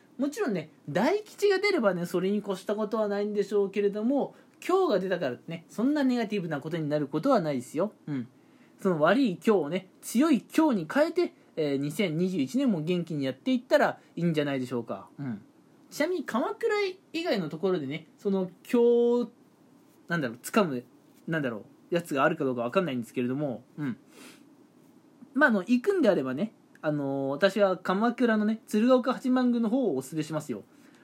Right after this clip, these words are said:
あそこのおみくじね、なんかよく当たるんすよ。うん。よく当たる。あの、おみくじに書いてある恋愛のところはちっとも当たらないんですけど、それ以外のところはよく当たる。本当に。うん。っていう感じでね、えー、まあ、今年はちょっとね、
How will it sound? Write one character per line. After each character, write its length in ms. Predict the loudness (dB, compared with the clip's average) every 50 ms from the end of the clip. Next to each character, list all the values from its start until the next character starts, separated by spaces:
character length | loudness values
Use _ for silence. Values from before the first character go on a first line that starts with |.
| _
あ 160 | -6 -4 -2 0
そ 120 | 0 2
こ 100 | 2 2
の 100 | 2 4
お 40 | 4
み 120 | 2 2
く 120 | 2 0 -2
じ 140 | -2 -2
ね、 160 | -2 -2 -2 -2
な 140 | -2 -2
ん 60 | -2 -2
か 140 | -4 -4
よ 140 | -4 -2 -4
く 80 | -2 -4 -6
当 60 | 0
た 140 | 2 2 4
る 100 | 4 2
ん 100 | 0 0
す 120 | -2 -6
よ。 160 | -12 -14 -16 -18 -16 -12
う 60 | -8
ん。 120 | -8 -8 -8 -12 -16 _ _ 0
よ 140 | 0 2 2
く 100 | 2 2
当 60 | 0
た 120 | 0 -2
る。 200 | -6 -6 -8 -12 _ _ _ _ _ -20 -20 -20 _ _ _ _
あ 140 | -6 -4 -4
の、 180 | -2 -2 0
お 60 | 0
み 160 | 2 2 2 2
く 100 | 2 0
じ 100 | 0 0
に 60 | 2 2
書 100 | 2 4
い 60 | 4
て 60 | 2
あ 40 | 0
る 180 | 0 0 2 4
恋 220 | 4 4 4 2
愛 140 | 0 0 0
の 160 | 0 0 0
と 80 | 0 0
こ 100 | 0 2
ろ 80 | 2
は 100 | 2 2
ち 140 | 0 -4 -10 -6
っ 40 |
と 100 | -2 0
も 80 | 2 2
当 60 | 4
た 100 | 4 2
ら 80 | 2 0
な 80 | -2
い 40 | -4
ん 20 | -6
で 60 | -4
す 60 | -4
け 80 | -4 -2
ど、 200 | -2 -2 -4 -2
そ 160 | 0 0 2
れ 140 | 2 2 2
以 40 |
外 160 | 2 2 2 2
の 60 | 0
と 100 | 0 0
こ 120 | 0 2
ろ 60 | 4
は 80 | 4 4
よ 140 | 4 2 0
く 80 | 0
当 80 | -2 -2
た 100 | -2 -4
る。 120 | -8 -8 -6
本 200 | -4 -2 -2 -2
当 100 | -2 -2
に。 180 | -2 -4 -4 -6 -6
う 60 | -6
ん。 60 | -6
っ 840 | -6 -8 -12 _ -20 -20 _ _ _ _ _ _ _ -20 _ _ _ _
て 100 | 0 2
い 100 | 2 2
う 60 | 2
感 180 | 0 0 0
じ 80 | 2 2
で 80 | 0 0
ね、 180 | -2 -2 -4 -8 -16 _ -10
え 100 | -8 -6
ー、 20 |
ま 80 | -6 -6
あ、 60 | -6 -4
今 100 | -2 0
年 200 | 0 0 0 0
は 80 | -2 -2
ち 100 | -2 -4
ょ 40 | -6
っ 20 |
と 160 | -4 -6 -6
ね、 240 | -6 -6 -6 -8 -12